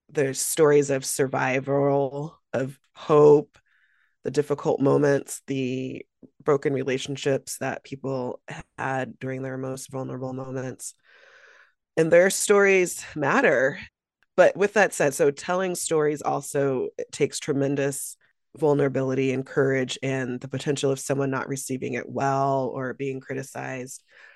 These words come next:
When I started sharing my story about my childhood and the group that I was born into,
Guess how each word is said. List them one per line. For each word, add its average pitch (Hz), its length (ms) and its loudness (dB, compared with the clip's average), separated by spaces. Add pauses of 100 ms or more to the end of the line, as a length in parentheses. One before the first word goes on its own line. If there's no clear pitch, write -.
(340)
When 143 160 -2
I 151 120 0
started 170 460 2
sharing 156 400 0
my 151 160 0
story 143 480 -2
about 139 320 -4
my 139 400 -2
childhood 135 800 -4
and 131 220 -6
the 135 320 -4
group 135 280 -6
that 135 100 -4
I 131 80 -4
was 131 180 -10
born 135 320 -6
into, 131 720 -6